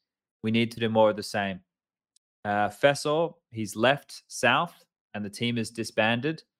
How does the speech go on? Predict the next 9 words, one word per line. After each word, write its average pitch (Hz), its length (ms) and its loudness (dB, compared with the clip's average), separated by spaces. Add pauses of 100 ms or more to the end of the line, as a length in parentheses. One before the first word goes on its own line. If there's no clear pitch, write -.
(480)
Uh, 104 360 2
approximately, 156 840 0
we 131 120 -4
came 135 240 -4
back 135 220 2
from 127 100 -8
the 123 60 -6
player 123 340 0
break, 117 540 0